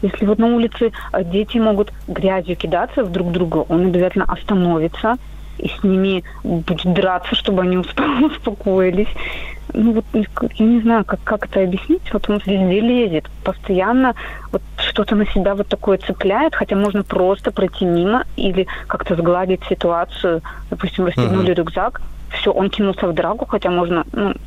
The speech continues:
Speaker 1: это
Speaker 2: Мгм.
Speaker 1: просто
Speaker 2: Ну, я,
Speaker 1: дети
Speaker 2: я
Speaker 1: балуются
Speaker 2: услышал, да.
Speaker 1: друг с другом.
Speaker 2: Как он себя чувствует после драки?
Speaker 1: Он устаёт эмоционально. Он приходит из школы, говорит: «Я устал, я не хочу ничего делать, я устал».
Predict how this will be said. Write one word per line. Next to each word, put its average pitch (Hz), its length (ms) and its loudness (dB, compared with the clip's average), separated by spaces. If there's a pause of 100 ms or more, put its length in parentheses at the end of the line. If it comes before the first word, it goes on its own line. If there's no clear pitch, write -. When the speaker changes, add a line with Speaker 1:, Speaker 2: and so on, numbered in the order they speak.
(140)
Speaker 1:
это - 140 -2
Speaker 2:
Мгм. 131 80 4
Speaker 1:
просто 131 240 2
Speaker 2:
Ну, 143 60 2
я, 139 180 2
Speaker 1:
дети 139 80 4
Speaker 2:
я 143 60 4
Speaker 1:
балуются 151 220 0
Speaker 2:
услышал, - 280 2
да. - 120 2
Speaker 1:
друг - 100 -6
с - 80 -8
другом. 165 300 -2
Speaker 2:
Как 147 240 -2
он 147 280 0
себя 123 320 2
чувствует - 460 0
после 113 360 0
драки? 85 360 -2 (2250)
Speaker 1:
Он 254 180 4
устаёт 185 460 2 (880)
эмоционально. 185 800 2 (100)
Он 180 140 2
приходит - 480 0 (100)
из 180 280 2
школы, 214 340 2
говорит: 233 280 -2
«Я 202 180 2
устал, 175 360 -2
я 165 60 2
не 170 100 2
хочу 185 260 -2
ничего 175 240 0
делать, 202 380 0
я 180 100 2
устал». - 420 -6